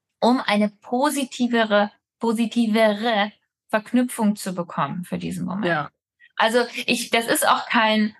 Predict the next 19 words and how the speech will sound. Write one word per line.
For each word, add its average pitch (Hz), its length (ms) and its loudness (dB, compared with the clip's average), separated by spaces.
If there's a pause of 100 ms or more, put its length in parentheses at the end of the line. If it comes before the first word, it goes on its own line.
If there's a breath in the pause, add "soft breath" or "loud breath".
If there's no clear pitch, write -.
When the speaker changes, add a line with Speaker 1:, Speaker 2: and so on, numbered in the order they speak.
(120)
Speaker 1:
kein, 202 560 2
kein 185 480 0
binäres 214 640 2
System 220 640 0
sozusagen, 180 680 -4
ne? 208 180 4
Also 190 160 0
das 190 180 -6
eine 185 240 0
Mal 196 160 0
kriegt 196 220 -8
das 185 160 -4
irgendwie 185 220 -2
total 208 400 -2
super 254 340 0
hin 220 120 2
und 208 120 2
bin 185 160 -2
total 185 440 0